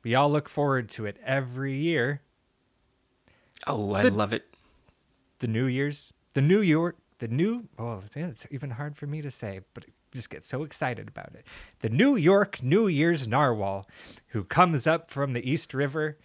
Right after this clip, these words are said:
Speaker 1: with his horn and does a little belly flip.
Speaker 2: To signal, bring in the new year.
Speaker 1: Mm-hmm.
Speaker 2: Let everyone know that, yes, the calendar is turning.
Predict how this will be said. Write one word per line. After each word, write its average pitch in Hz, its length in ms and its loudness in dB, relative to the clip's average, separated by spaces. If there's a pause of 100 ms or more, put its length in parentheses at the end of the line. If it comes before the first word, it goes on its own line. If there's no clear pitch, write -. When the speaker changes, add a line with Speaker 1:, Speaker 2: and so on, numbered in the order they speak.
(960)
Speaker 1:
with 117 180 -2
his 127 140 -2
horn 120 420 0 (640)
and 120 180 0
does 123 220 2
a 135 80 0
little 131 200 0
belly 107 280 0
flip. 107 340 -6 (2250)
Speaker 2:
To 214 100 4
signal, 180 480 2 (600)
bring 180 180 4
in 143 240 0 (300)
the 131 100 0
new 120 160 2
year. 104 340 0 (520)
Speaker 1:
Mm-hmm. 208 400 0 (1400)
Speaker 2:
Let 113 180 0
everyone 147 320 2
know 123 260 4
that, 104 300 2
yes, - 380 2 (240)
the - 80 -6
calendar 101 680 0
is 139 120 2
turning. 165 440 -2